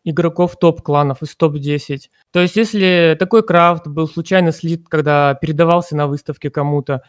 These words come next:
люди сразу считают, что благодаря этому крафту они будут лучше играть, э, побеждать. И поэтому все берут одинаковые крафты. И вот этот, кстати, момент, э,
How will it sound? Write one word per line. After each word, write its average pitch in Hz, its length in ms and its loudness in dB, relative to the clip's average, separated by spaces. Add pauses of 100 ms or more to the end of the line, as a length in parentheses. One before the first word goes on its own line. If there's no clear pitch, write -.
люди 214 260 0
сразу 214 340 2
считают, 170 460 0
что - 160 -10
благодаря 180 400 0
этому 190 260 2
крафту 202 420 0
они 156 180 -2
будут 151 400 -6 (280)
лучше 180 360 0 (260)
играть, 190 540 2
э, 147 360 0
побеждать. 151 720 0 (260)
И 170 60 -10
поэтому 202 540 4
все 190 200 -4
берут 185 260 0
одинаковые 151 500 0
крафты. 143 540 -4 (400)
И 180 100 2
вот 190 140 2
этот, 285 220 2
кстати, 233 260 2
момент, 214 400 4
э, 170 400 4